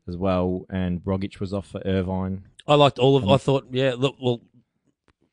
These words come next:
Speaker 2: Arzani didn't, was on for five minutes and only got on the ball a few times, though. But the other two lads, Juric was really good.
Speaker 1: Yeah.
Speaker 2: Um,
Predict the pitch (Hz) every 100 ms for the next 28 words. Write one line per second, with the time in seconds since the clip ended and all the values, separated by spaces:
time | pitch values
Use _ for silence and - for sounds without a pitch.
0 | - 120 127 135 117 113 113 113 110 113
1 | 104 117 107 107 113 - 104 110 110 110
2 | 113 104 104 101 110 107 107 - 98 113
3 | 110 101 - _ _ 123 123 143 135 120
4 | 104 107 123 - _ _ _ 143 220 -
5 | 123 123 139 98 92 - _ - 120 -
6 | 123 120 120 120 120